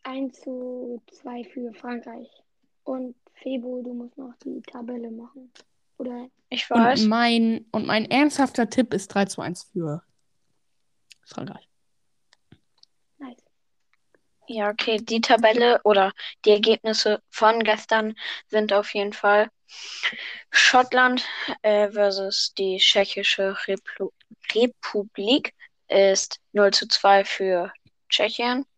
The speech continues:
Speaker 2: Mm, Polen gegen die Slowakei ist eins zu zwei für die Slowakei ausgegangen. Aber man muss sagen, Polen hatte auch eine rote Karte.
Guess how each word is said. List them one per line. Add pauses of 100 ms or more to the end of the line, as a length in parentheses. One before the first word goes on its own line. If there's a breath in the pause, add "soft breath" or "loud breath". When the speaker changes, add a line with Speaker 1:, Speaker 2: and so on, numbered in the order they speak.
(460 loud breath)
Speaker 2:
Mm, (120)
Polen (360)
gegen
die
Slowakei (520)
ist
eins
zu
zwei
für
die
Slowakei
ausgegangen. (600 loud breath)
Aber
man
muss
sagen,
Polen
hatte
auch
eine
rote
Karte.